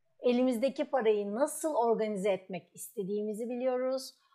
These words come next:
O zaman şimdi sıra neye geldi? İkinci adıma. İkinci adım bize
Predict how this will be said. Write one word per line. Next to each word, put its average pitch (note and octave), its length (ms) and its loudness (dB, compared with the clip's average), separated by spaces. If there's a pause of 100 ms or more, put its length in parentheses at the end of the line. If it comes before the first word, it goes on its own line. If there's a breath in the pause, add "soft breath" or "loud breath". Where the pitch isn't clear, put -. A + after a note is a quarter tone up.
(140 soft breath)
O D#4 120 6
zaman G#3+ 380 0
şimdi F#3+ 680 -2
sıra A3 280 2
neye A#3 280 0
geldi? B3 540 0 (340)
İkinci G3 420 -2
adıma. C#3 440 -8 (1000)
İkinci D#4+ 460 2
adım G3 340 0 (360)
bize A3 480 2